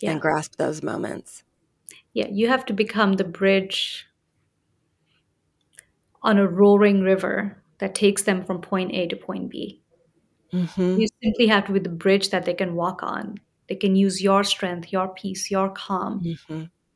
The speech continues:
Speaker 1: as that bridge to move them from their anger or their upset to a place of equanimity of some ki-, kind within themselves, some
Speaker 2: Acceptance.
Speaker 1: resolution, e-, even acceptance.
Speaker 2: So you can transform that anger into, sometimes it needs to be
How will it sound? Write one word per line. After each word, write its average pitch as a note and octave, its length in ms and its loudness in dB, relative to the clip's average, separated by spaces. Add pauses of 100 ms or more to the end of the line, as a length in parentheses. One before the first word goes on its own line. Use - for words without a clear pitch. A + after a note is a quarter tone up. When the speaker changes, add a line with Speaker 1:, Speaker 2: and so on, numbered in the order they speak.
Speaker 1:
as F#3 220 0
that F3 220 -4
bridge - 520 -4
to - 100 -2
move F#3+ 300 0
them F#3 220 -2
from F3+ 260 -6
their - 180 -6
anger F#3+ 360 0
or F3+ 120 -4
their F#3+ 180 -2
upset F#3+ 520 -4
to F#3+ 120 -8
a F#3+ 40 -8
place F3+ 400 -4
of F3+ 260 -10 (640)
equanimity F#3+ 640 2
of G3+ 120 -10
some G3 240 -6
ki-, - 300 -10
kind G3+ 460 -8 (180)
within G3+ 220 -6
themselves, - 640 -10 (500)
some G3 180 2
Speaker 2:
Acceptance. F#3+ 260 4
Speaker 1:
resolution, F#3+ 680 -4 (360)
e-, G3+ 100 -6 (140)
even G3+ 180 0
acceptance. - 800 -4 (120)
Speaker 2:
So - 80 0
you F3+ 140 2
can F3 340 2
transform F#3 920 2
that D3 220 -2
anger D3+ 640 -2
into, D#3+ 280 -6
sometimes G3+ 500 2
it E3 100 0
needs E3+ 320 2
to F3+ 100 -2
be D#3 260 0